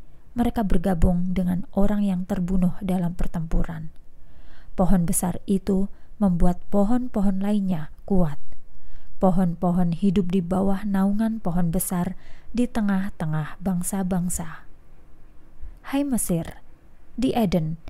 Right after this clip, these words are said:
banyak pohon yang besar dan berkuasa. Kepada pohon-pohon itu aku akan membandingkanmu. Mereka semua pergi ke dunia bawah, dan engkau juga bergabung dengan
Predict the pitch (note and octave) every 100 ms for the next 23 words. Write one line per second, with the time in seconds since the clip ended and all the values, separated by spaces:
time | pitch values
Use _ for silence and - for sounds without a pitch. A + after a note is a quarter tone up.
0 | - - - F3+ F#3 F#3 F3 - - F3
1 | F3+ E3+ F3 E3 E3+ - F3 D#3 E3+ E3
2 | F3 F#3 - F#3+ E3+ E3+ E3+ - - -
3 | - - - - - - - B3+ B3 A3+
4 | A#3 - F#3 F#3+ F#3 F3+ G3 F#3+ G3+ G#3
5 | A#3 A3+ A3 - - - A#3 B3+ C#4+ B3
6 | B3+ C#4 B3 F3 D#3+ D#3+ F3 F3 F#3 F3
7 | E3 D#3 - - - - - - - -
8 | F3 E3+ F3 F3 - F3+ F3 - F#3 F3
9 | F#3+ F#3 D3+ F3+ G3 G#3 E3 F3+ D#3 D#3
10 | - - - - - A3 A3+ - G3+ G#3+
11 | G3 G#3 G3+ F3+ F#3 F3 F#3+ F#3+ G3+ F#3+
12 | F3+ G3+